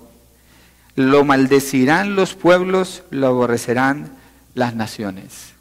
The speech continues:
Entonces está indicando que hacer acepción de personas es malo, es muy malo. Santiago habla de eso,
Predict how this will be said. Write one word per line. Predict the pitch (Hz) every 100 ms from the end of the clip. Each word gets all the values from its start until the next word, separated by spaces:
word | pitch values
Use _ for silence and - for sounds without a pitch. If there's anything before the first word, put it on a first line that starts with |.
| _ _ _
Entonces | 147 -
está | 160
indicando | 170 151 139 139 131
que | 123
hacer | 110 - 147 180
acepción | 190 - 143 - 127
de | 120
personas | 117 - 104 101 110
es | - 110 127
malo, | 131 131 127 110 - - _ _ _ _ _ _ -
es | -
muy | 123 147
malo. | 139 127 120 - - _ _ _ _ -
Santiago | - 131 156 156 160
habla | 151 156 147
de | 135 143
eso, | - -